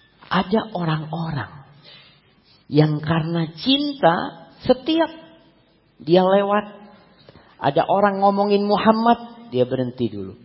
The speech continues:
Sallallahu alaihi wasallam. Itu karena cinta. Dan cinta itu menjadikan yang pahit jadi manis. Seorang yang mencintai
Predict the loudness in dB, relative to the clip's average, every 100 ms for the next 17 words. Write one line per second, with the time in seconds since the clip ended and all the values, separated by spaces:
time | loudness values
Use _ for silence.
0 | -20 -20 -12 -10 -10 -12 -10 -10 -12 -20
1 | -16 -14 -14 -14 -18 -18 -18 -18 -20 -20
2 | -20 _ -8 -6 -6 -6 -8 -12 -10 -10
3 | -10 -16 _ _ _ _ _ _ _ _
4 | _ _ _ _ _ -6 -6 -6 -8 -6
5 | -6 -6 -6 -8 -8 -8 -12 -18 _ _
6 | _ _ _ _ -12 -10 -4 -4 -4 -6
7 | -4 -4 -6 -8 -8 -12 -12 -10 -8 -10
8 | -16 _ _ -12 -12 -10 -10 -12 -14 -12
9 | -12 -14 -20 -20 -20 _ -20 -20 _ _
10 | _ _ _ _ _ _ -16 -10 -2 -2
11 | 0 -4 -4 -4 -2